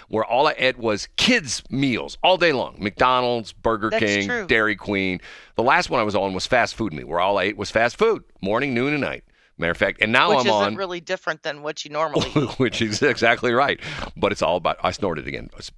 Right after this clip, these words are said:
Speaker 1: about portion control, okay? Now I'm
Speaker 2: It
Speaker 1: on
Speaker 2: is.
Speaker 1: the Little McFreddy diet, okay? I have Little Debbie's for breakfast, McDonald's for lunch, and Freddy's for dinner. Now, some days I may flip it around. I did that yesterday. I had, I had Little Debbie's for lunch,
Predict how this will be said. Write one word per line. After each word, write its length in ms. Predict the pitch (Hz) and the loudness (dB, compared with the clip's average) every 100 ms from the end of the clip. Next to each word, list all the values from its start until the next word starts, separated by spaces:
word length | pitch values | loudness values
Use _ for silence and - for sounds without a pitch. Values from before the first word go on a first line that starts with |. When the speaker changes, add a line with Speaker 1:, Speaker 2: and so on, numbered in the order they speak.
| _ | _
Speaker 1:
about 200 | 87 85 | -2 -2
portion 340 | - 107 - 69 | -2 -2 -2 -8
control, 360 | 71 - - - | -10 -12 -12 -8
okay? 260 | 95 123 - - - | 0 0 0 -10 -14
Now 220 | 90 113 139 | 0 4 4
I'm 60 | |
Speaker 2:
It 40 | 135 | 4
Speaker 1:
on 120 | 123 | 2
Speaker 2:
is. 120 | 117 | -2
Speaker 1:
the 140 | - 117 | -2 0
Little 260 | 110 135 | 2 0
McFreddy 500 | 151 135 - 127 90 73 | 0 -2 0 0 0 -2
diet, 320 | 65 62 - | -2 -2 -8
okay? 340 | 87 - 117 123 - - _ | -6 0 0 0 -8 -20 _
I 120 | - 85 | -2 0
have 200 | 87 82 | -2 -2
Little 300 | 90 85 95 | -8 -6 -4
Debbie's 360 | 107 120 117 139 | -2 -2 0 -4
for 140 | 175 | -6
breakfast, 580 | - 127 - 117 120 - _ _ _ | -2 -2 0 -4 -6 -12 _ _ _
McDonald's 580 | - 90 - 98 110 143 | -6 -4 0 2 0 -4
for 120 | - 151 | -4 -2
lunch, 480 | 113 90 90 - - _ _ _ | 0 0 -4 -10 -12 _ _ _
and 200 | 110 95 | -2 -2
Freddy's 380 | - 110 101 98 | 0 0 0 -4
for 140 | - | -6
dinner. 240 | 85 78 64 | -4 -4 -2
Now, 100 | 85 | -4
some 240 | - 117 | -2 0
days 240 | 107 104 | 0 0
I 40 | 101 | 0
may 120 | 92 | -2
flip 260 | - 101 - | -2 -4 -2
it 40 | |
around. 260 | 92 87 85 | -2 0 0
I 60 | 82 | -2
did 180 | 87 | -2
that 120 | 82 76 | -4 -4
yesterday. 380 | 76 - 71 | -4 -4 -6
I 60 | 67 | -4
had, 260 | 71 71 71 _ _ _ | -4 -6 -10 _ _ _
I 120 | 78 | -6
had 180 | 73 71 | -4 -6
Little 180 | - 82 | -8 -6
Debbie's 380 | 87 78 78 - | -6 -4 -6 -6
for 180 | 73 | -8
lunch, 460 | 65 104 113 107 - | -4 -2 -2 -4 -12